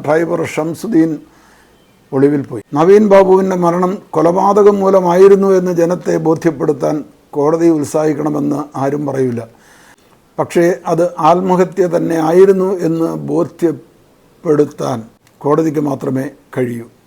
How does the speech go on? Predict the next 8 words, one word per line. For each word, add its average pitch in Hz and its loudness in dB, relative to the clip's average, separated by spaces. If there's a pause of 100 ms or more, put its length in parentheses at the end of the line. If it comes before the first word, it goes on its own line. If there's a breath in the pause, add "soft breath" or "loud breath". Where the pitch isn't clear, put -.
(200)
ഒരു 196 2
ജനാധിപത്യ 175 0
വ്യവസ്ഥിതിയിൽ 147 0 (300)
ഒന്നും 165 0 (340)
ഒരാളും 147 2 (340)
വിമർശനത്തിന് 160 -2 (360)
അതീതമല്ല. 135 -2 (580 soft breath)
അതുകൊണ്ടാണ് 147 0